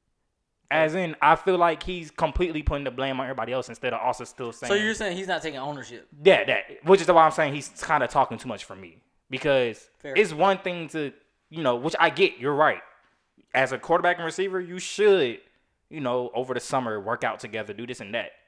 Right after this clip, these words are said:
Speaker 2: Okay.
Speaker 1: But he's also not stating what he's done. Like, he's just saying, "Oh, no, me and Big Ben didn't have a, we didn't have a relationship because we didn't work out
Speaker 2: So
Speaker 1: together."
Speaker 2: are you saying that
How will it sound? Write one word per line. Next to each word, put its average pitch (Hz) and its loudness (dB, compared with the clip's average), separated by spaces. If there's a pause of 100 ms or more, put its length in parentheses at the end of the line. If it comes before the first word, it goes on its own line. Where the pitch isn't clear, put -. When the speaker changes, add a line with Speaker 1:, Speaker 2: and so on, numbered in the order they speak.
Speaker 2:
Okay. 127 -20 (140)
Speaker 1:
But 120 -8
he's 143 -6
also 143 0
not 123 -4
stating 120 -6 (240)
what 120 -6
he's 139 -12
done. 101 -10
Like, 95 -12
he's 185 -2
just 139 -6
saying, 123 0
"Oh, 135 0
no, 123 -2
me 127 -6
and 117 -6
Big 117 -4
Ben 127 -8
didn't 110 -8
have 101 -12
a, 95 -14 (340)
we 127 -6
didn't 147 -4
have 131 -2
a 110 -6
relationship 117 -6
because 110 -8
we 120 -8
didn't 101 -10
work 98 -8
out 113 -2
Speaker 2:
So 160 -10
Speaker 1:
together." 135 -4
Speaker 2:
are - -12
you 147 -14
saying 135 -12
that 123 -14